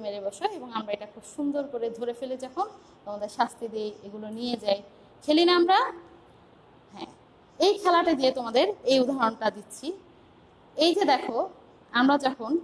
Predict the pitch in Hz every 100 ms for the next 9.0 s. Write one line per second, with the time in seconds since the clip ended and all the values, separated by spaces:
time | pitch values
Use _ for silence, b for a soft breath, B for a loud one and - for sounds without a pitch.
0 | - - - 262 277 - 247 - 208 -
1 | 302 - 330 339 349 359 349 294 294 294
2 | 285 269 226 233 220 294 - - - 330
3 | 370 - 359 359 - 359 - - 254 262
4 | 269 254 226 - 269 - b b - 320
5 | 381 415 - 403 - 302 349 349 285 247
6 | - 214 - - _ _ _ b b b
7 | b - 311 311 - - 370 415 - -
8 | 349 381 349 294 - 330 311 320 -